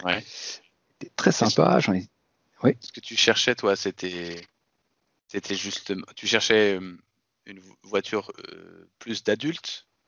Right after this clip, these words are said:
Speaker 1: et en même temps une voiture, euh, qui te permette d'aller un peu plus vite sur les routes.
Speaker 2: Alors,
Speaker 1: C'est ça qui
Speaker 2: qui
Speaker 1: t'intéressait,
Speaker 2: permettent
Speaker 1: quoi.
Speaker 2: d'aller un peu plus vite, mais surtout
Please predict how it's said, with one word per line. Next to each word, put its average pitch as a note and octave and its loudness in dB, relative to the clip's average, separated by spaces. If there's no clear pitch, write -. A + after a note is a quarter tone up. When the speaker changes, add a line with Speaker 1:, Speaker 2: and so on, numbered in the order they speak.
Speaker 1:
et G#2+ 6
en G2+ 4
même G2+ -6
temps B2+ 0
une A#2 -4
voiture, G#2 -4
euh, F#2 -4
qui - -14
te - -20
permette G2 -4
d'aller F#2+ -2
un F#2+ -2
peu - -16
plus - -10
vite - -8
sur - -14
les G#2+ 0
routes. G#2+ 4
Speaker 2:
Alors, A2 4
Speaker 1:
C'est G#2 -10
ça C3 4
qui - -4
Speaker 2:
qui - -20
Speaker 1:
t'intéressait, - 4
Speaker 2:
permettent D3 12
Speaker 1:
quoi. C3 10
Speaker 2:
d'aller B2+ 12
un B2 10
peu D3 4
plus C3+ -2
vite, D#3 -4
mais A2+ 8
surtout C#3+ -2